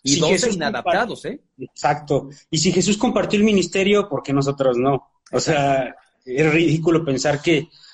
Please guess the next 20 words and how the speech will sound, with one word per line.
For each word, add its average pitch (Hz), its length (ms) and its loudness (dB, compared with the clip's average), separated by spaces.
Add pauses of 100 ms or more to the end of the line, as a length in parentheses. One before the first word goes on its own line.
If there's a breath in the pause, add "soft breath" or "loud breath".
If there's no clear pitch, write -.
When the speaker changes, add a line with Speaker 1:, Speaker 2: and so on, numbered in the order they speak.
(120 soft breath)
Speaker 2:
que 127 120 -2
nosotros 143 420 0
entonces 139 380 2
somos 156 260 4
mejores 139 400 0
que 131 100 -4
Jesús 143 680 0 (400)
o 123 180 0
qué 143 100 -2
estaría 151 360 0
pasando 151 400 0
por 123 160 -4
nuestra 120 420 -2
mente, 147 360 0
¿no? 147 180 -4 (300 loud breath)
Oye, 170 220 2
pastor, 165 300 0
y 165 80 2
una 170 200 2
pregunta. 143 500 0